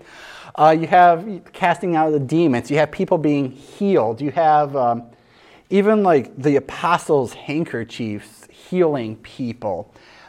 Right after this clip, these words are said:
Uh, you have the gifts of tongues and, and all sorts of miracles. But the miracles are existing to point to the message of, you know, some random guy, like, somebody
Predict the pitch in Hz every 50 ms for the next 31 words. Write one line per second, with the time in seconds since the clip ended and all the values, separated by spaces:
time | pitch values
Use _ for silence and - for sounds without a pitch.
0 | - - 117 120 120 120 127 127 147 143 139 131 143 131 156 147 - - 139 117
1 | - - - - - 190 185 165 139 120 - - 120 107 104 113 107 - - 143
2 | 139 131 - - 160 180 185 - 180 165 139 - 151 131 139 147 - 208 170 -
3 | - 135 139 147 - - - - - - - - - 208 185 190 185 170 165 185
4 | 226 269 277 269 - 240 208 - 196 175 156 131 131 123 123 165 185 180 - -
5 | - 135 120 113 110 113 - _ _ _ _ _ _ - 190 - - - 202 190
6 | 175 - 185 165 151 160 170 175 - - 120 113 123 147 147 156 151 135 123 -
7 | - - _ _ _ _ _ _ _ _ _ _ _ - 233 208 151 127 131 131
8 | - - - 220 254 311 285 214 180 165 151 160 190 226 233 226 202 160 135 131
9 | - 143 170 185 180 185 - 180 175 170 160 143 127 - - _ _ _ _ _
10 | _ _ _ _ _ _ - - _ _ _ - - 233 247 254 254 233 214 208